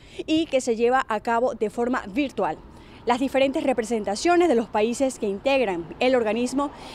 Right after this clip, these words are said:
intervinieron marcando posturas de los desafíos que enfrenta la región en tiempos de pandemia. Los temas que se estarán abordando a solicitud de las delegaciones son la Carta Interamericana de Desarrollo Empresarial para Colombia,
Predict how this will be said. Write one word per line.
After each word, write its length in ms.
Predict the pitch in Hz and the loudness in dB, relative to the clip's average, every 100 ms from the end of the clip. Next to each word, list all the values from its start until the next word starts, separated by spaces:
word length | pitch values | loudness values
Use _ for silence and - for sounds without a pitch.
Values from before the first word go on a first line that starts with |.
| - | -4
intervinieron 720 | 285 262 262 269 277 320 285 | 0 2 2 2 2 2 2
marcando 420 | 247 247 262 294 | 0 0 0 0
posturas 720 | 240 233 311 311 214 185 - - - - | 0 -4 0 2 2 0 -6 -20 -20 -2
de 180 | 214 302 | 6 6
los 80 | 294 | 6
desafíos 480 | 247 240 311 262 233 | 0 -2 0 0 -2
que 100 | 233 | -6
enfrenta 380 | 220 240 247 226 | -6 -4 -2 -2
la 220 | 220 285 330 | 2 2 2
región 400 | 269 254 240 240 - - | 2 0 -2 -6 -14 -4
en 160 | 262 | -4
tiempos 340 | 226 190 202 214 | 0 -2 -2 -2
de 120 | 202 | -2
pandemia. 520 | 208 240 294 220 165 - - - - | 0 2 2 2 -4 -12 -20 -12 -2
Los 180 | 247 - | 0 4
temas 280 | 285 294 | 4 4
que 100 | 285 | 0
se 100 | 247 | -4
estarán 260 | 233 220 240 | -4 -2 0
abordando 600 | 262 208 220 233 254 285 - - - | 0 0 0 0 2 0 -4 -14 2
a 180 | 269 | 2
solicitud 460 | 302 277 240 214 254 | 4 0 -2 -4 0
de 80 | 262 | 0
las 140 | 240 | 0
delegaciones 680 | 208 196 202 - 247 254 277 | 0 -2 -2 -2 -2 0 -2
son 300 | 247 190 180 - - - - | -2 -2 -2 -10 -20 -12 0
la 120 | 226 | 0
Carta 460 | 254 254 262 277 - | 4 2 2 0 0
Interamericana 880 | 311 320 294 254 220 196 226 233 247 | 0 2 2 2 0 -2 -4 -2 -6
de 200 | 226 220 | -4 -2
Desarrollo 600 | 208 214 214 226 233 254 | 0 -2 -2 0 0 0
Empresarial 600 | 226 196 196 208 214 233 | -2 -8 -8 -4 0 -2
para 240 | - 185 190 | -2 -6 -2
Colombia, 460 | 220 277 285 359 | 0 2 2 0